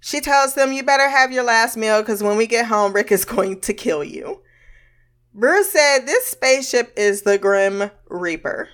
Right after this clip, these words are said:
Of course it would be. It's built by Rick. The spaceship comes to a planet of Changeformers where Chut says it,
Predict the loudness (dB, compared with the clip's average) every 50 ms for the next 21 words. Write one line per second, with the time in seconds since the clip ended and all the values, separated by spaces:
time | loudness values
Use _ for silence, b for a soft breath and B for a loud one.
0 | _ _ _ _ _ _ _ _ _ _ _ _ _ _ _ _ _ _ _ _
1 | -6 -2 -2 -2 -2 -2 -4 -2 -4 -4 -6 -6 -6 -6 -6 -8 -12 -16 _ _
2 | _ _ _ _ _ _ _ _ -4 -4 -4 -6 _ _ _ -10 -10 -6 0 0
3 | 0 0 0 0 0 0 0 0 -2 -6 -6 -8 -16 _ -20 -20 _ _ _ _
4 | _ _ _ _ _ _ _ _ _ _ _ _ _ _ _ _ -4 -4 -4 0
5 | 0 0 0 0 0 -2 -4 -4 -4 0 0 0 0 0 -2 0 0 0 0 0
6 | 0 0 0 2 2 2 0 0 0 2 2 2 2 0 0 -2 -2 -2 -2 -2
7 | -4 -6 -8 -2 2 4 4 4 4 2 0 0 2 2 2 0 0 0 0 2
8 | 2 0 0 0 0 0 0 -2 -2 2 2 4 4 2 0 -2 -4 -8 -12 -14
9 | b b b b b b b b b _ 0 2 2 2 0 -2 -10 _